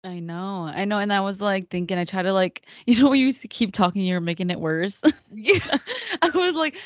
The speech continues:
Speaker 1: after I said that, I was like, 'cause he, the re-, I think we think the reason he fell is 'cause he was carrying his blanket. Like, he carries his blanket everywhere with him. So I think he might have,
Speaker 2: Yeah.
Speaker 1: like, tripped on it and fallen. And, um, 'cause he busted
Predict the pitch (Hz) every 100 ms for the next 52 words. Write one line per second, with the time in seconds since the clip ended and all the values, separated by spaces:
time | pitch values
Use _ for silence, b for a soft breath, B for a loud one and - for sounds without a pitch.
0 | 254 233 240 240 247 269 214 220 214 208
1 | 202 190 190 196 180 _ B B B 262
2 | 254 240 233 - 233 220 240 233 269 269
3 | 226 240 - 214 220 214 208 208 202 208
4 | 202 - 180 196 185 - 196 208 185 -
5 | 180 175 180 170 165 165 165 175 180 175
6 | - 185 175 165 170 165 156 - 160 160
7 | 175 185 185 196 214 202 185 190 196 190
8 | 175 180 170 - - 165 170 165 - 165
9 | 147 151 156 180 208 B B B _ _
10 | - 220 202 202 196 180 165 - 226 240
11 | 214 - 202 202 226